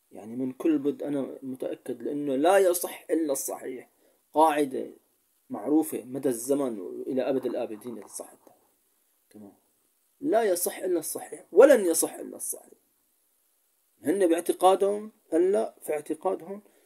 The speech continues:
إنه هلأ هن يعني هذا وقتهم، بس م-،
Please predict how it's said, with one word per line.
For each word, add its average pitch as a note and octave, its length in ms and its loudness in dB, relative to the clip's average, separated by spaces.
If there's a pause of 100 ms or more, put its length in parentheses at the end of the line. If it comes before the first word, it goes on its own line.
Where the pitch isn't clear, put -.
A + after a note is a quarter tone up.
(260)
إنه C#3 180 -2
هلأ F3 360 0
هن G3 180 -4 (1500)
يعني A2 340 -20 (280)
هذا E3 200 6
وقتهم، - 640 0
بس - 520 -12 (2500)
م-، D3+ 180 -8